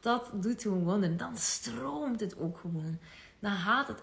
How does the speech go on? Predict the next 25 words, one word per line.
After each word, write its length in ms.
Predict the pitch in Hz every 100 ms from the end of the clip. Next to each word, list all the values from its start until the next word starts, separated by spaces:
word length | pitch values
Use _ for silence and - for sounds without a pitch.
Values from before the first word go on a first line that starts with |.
| -
echt 280 | 240 226
voor 200 | - 220
je 120 | 202 175
stromen. 580 | - - 240 233 175
No 100 | 190
matter 720 | 208 214 226 254 269 254 233
what. 280 | 233 277 269
Oh, 100 | 254
je 100 | 247
mag 200 | 233 262
nog 160 | 262 226
dingen 300 | 208 208 196
tegenkomen. 760 | - 247 214 - 190 180 175 170 - -
Het 160 | - 208
geluk 420 | 202 208 240 285 -
gaat 300 | 196 202 196
altijd 340 | - 226 226 -
aan 220 | 196 175
je 60 | 170
zijde 420 | - 185 208 202
staan. 320 | - - - -
Maar 260 | - 180 196
er 60 |
is 260 | 220 240 233
wel 320 | 196 196 214